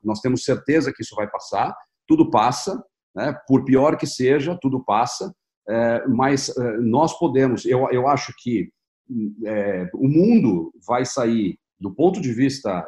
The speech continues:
é, é, es-, estritamente, exclusivamente financeiro, o mundo vai sair mais fraco do que entrou.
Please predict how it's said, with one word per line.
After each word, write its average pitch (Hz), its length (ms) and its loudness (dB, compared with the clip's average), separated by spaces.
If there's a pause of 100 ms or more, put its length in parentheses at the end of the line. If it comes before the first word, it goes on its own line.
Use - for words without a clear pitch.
(120)
é, 104 220 -6
é, 90 540 -6
es-, 107 260 -10
estritamente, 127 880 0
exclusivamente 107 720 -2
financeiro, 113 640 -2 (320)
o 107 100 -4
mundo 127 320 2
vai 120 140 -2
sair 113 460 -4 (280)
mais 104 500 -4
fraco 110 600 -2 (240)
do 120 280 -6
que 117 580 -2 (220)
entrou. 120 640 0